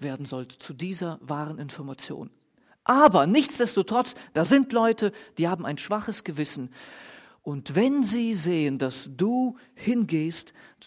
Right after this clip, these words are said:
und das Fleisch ist, was den Götzen geopfert werden, ihr Gewissen wird befleckt. Und guckt mal, wie Paulus in Vers zwölf, was er sagt. „Wenn ihr aber auf solche Weise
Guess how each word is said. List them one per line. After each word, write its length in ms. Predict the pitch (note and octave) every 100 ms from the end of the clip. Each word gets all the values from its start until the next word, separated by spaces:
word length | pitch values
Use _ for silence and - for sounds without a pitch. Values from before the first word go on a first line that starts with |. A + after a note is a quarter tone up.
| - _ _ _ _
und 400 | F3 D#3+ F#3 F#3+
das 180 | D#3+ -
Fleisch 480 | - F3 F#3 F#3 -
ist, 280 | E3 -
was 200 | - D3
den 180 | - C#3+
Götzen 360 | C#3+ D3+ - C#3
geopfert 380 | C3+ C3+ C#3 C#3
werden, 220 | C3 C3
ihr 220 | D#3+ F#3+
Gewissen 580 | E3+ E3 C#3 D#3 - D3 - -
wird 280 | C#3 C#3+ -
befleckt. 520 | C3+ B2 C3 - -
Und 140 | D3
guckt 280 | - A#3 -
mal, 200 | G#3 F#3+ - - - - - - - - _ _ _ _
wie 220 | D3+ A3
Paulus 640 | - F#3 F#3 F#3+ F#3+ - - _ _ _ _ _ - -
in 200 | E3+ D#3+
Vers 440 | - D3 C#3+ -
zwölf, 640 | - - D#3+ D#3+ D#3 - - _ _ _
was 240 | - D3+ -
er 120 | C#3+
sagt. 460 | C3 C3 B2 - -
„Wenn 440 | D3 C3 A3 B3+ -
ihr 240 | A3 A3+ -
aber 440 | E3 F3 D3 B2 C3 - -
auf 220 | - D3 -
solche 600 | - A3 B3 - A#3+ F3+
Weise 480 | E3+ E3 C3 B2+